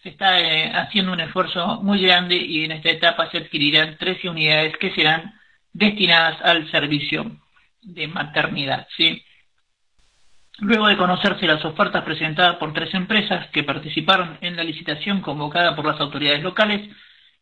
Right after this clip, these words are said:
la comunica-, la Comisión de Preadjudicación evaluó toda la documentación presentada y dictaminó que lo más conveniente es de la oferta de la firma Quiromet,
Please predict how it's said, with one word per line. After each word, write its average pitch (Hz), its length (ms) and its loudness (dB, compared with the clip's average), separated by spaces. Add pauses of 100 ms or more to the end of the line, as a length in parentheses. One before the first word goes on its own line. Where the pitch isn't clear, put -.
(100)
la 165 420 4
comunica-, 160 460 -10
la 160 360 -10 (260)
Comisión 190 500 -2
de 143 120 -10
Preadjudicación 160 920 -6 (880)
evaluó 208 440 4
toda 208 260 4
la 175 120 4
documentación 151 640 0
presentada 170 600 2
y 160 100 2
dictaminó 165 560 -2
que 147 280 -4
lo 143 140 -10
más 147 140 -6
conveniente 165 480 -12
es 147 60 -20
de 147 80 -16
la 147 80 -14
oferta 185 360 -10
de 160 80 -8
la 139 120 -10
firma 156 400 -2
Quiromet, 180 500 -2